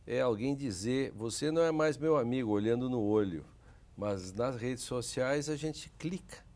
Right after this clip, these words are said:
apaga e o sujeito deixa de ser amigo. Quer dizer, a palavra amigo também não quer dizer absolutamente nada, né? Criou-se um novo imaginário, um novo modo de olhar o mundo. Abel, é, é,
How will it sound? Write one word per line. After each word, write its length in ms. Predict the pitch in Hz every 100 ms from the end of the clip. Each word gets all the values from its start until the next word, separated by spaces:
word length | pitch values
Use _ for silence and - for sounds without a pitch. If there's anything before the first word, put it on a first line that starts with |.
| - -
apaga 560 | 117 - 127 131 143 151
e 40 |
o 60 | 143
sujeito 340 | 143 143 135
deixa 280 | 131 - 123
de 60 |
ser 180 | - 143
amigo. 400 | 131 104 113 101 - - - - - - - -
Quer 100 | 113
dizer, 320 | 87 98 73 - -
a 100 | 104
palavra 400 | 104 113 147 131
amigo 380 | 98 107 143 113
também 260 | 92 98 127
não 100 | 107
quer 180 | 104
dizer 280 | 92 95 117
absolutamente 800 | 110 131 - 120 110 104 104 -
nada, 480 | 120 90 90 73 73
né? 200 | 73 78 - - - -
Criou-se 680 | 110 101 123 120 - 135 - - -
um 140 | 107
novo 280 | 107 131 131
imaginário, 720 | 117 107 101 95 104 123 123 -
um 240 | 107 104
novo 320 | 104 113 131
modo 420 | 107 95 104 104
de 120 | 90 104
olhar 280 | 101 107
o 60 | 107
mundo. 260 | 104 98 - - -
Abel, 420 | - 127 180 170 -
é, 40 |
é, 520 | 131 127 127 123 -